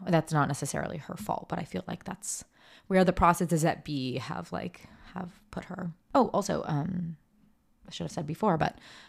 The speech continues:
um, congrats to Lana for the Interview Mag cover today, where she's, like, the kind of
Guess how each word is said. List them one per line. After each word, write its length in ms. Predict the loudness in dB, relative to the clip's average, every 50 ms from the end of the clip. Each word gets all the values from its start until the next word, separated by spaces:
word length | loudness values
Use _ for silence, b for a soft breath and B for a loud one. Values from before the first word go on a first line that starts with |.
| B B -4
um, 400 | -2 -2 -2 -2 -2 -4 -6 -8 -10
congrats 360 | -12 -14 -10 -10 -10 -8 -8
to 80 | -4 -2
Lana 220 | 0 0 0 0
for 120 | -2 -4 -6
the 120 | -4 -2
Interview 280 | 0 0 2 2 2 2
Mag 240 | 2 2 0 -2 -2
cover 240 | -4 -8 -8 -8
today, 300 | -10 -8 -10 -10 -10 -8 -6
where 80 | -6 -6
she's, 280 | -6 -6 -6 -6 -4
like, 320 | -4 -6 -6 -8 -12 _ _ _ b b b b b b b b b b b _ _ _
the 380 | -4 -4 -4 -4 -6 -6 -8 -8 -12 _ _ _ _
kind 180 | -8 -6 -6
of 300 | -6 -8 -10 -16 -20 -20